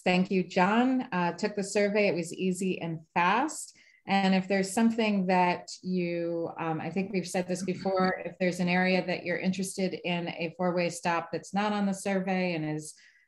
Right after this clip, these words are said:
um, something that you are interested in, uh, the city looking into, that's something where you can,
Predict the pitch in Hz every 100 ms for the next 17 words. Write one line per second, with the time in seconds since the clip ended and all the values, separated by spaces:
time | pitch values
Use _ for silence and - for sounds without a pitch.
0 | _ 156 156 151 147 147 147 147 - _
1 | _ _ - - _ _ - - 175 170
2 | 170 165 - 170 165 165 160 160 160 160
3 | 147 180 185 180 190 175 170 - - 170
4 | 160 156 151 151 151 _ _ _ _ 151
5 | 147 143 139 - _ 165 156 - 180 175
6 | 165 156 156 - 190 185 185 175 165 -
7 | 180 175 165 160 160 156 - 165 156 151